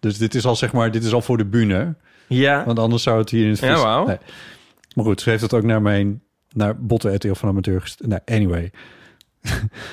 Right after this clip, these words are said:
Speaker 2: Hm.
Speaker 1: Hoi, <laughs> hoi Botte. Zou het niet leuk zijn als jullie je luisteraars vragen om makkelijk te maken recepten?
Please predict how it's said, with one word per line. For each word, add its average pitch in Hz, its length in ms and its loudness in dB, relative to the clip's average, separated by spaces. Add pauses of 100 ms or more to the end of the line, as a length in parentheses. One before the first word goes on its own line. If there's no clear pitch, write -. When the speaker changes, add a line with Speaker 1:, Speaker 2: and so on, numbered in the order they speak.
(120)
Speaker 2:
Hm. 359 120 4
Speaker 1:
Hoi, 175 140 4 (400)
<laughs> - 360 -12
hoi 165 140 4
Botte. 120 420 2 (240)
Zou 156 200 2
het 190 80 2
niet 165 140 4
leuk 139 220 4
zijn 147 200 4
als 131 160 0
jullie 120 240 2
je 107 100 2
luisteraars 117 540 2
vragen 104 580 0 (400)
om 147 200 2
makkelijk 180 380 2
te 131 120 0
maken 110 380 2
recepten? 127 680 0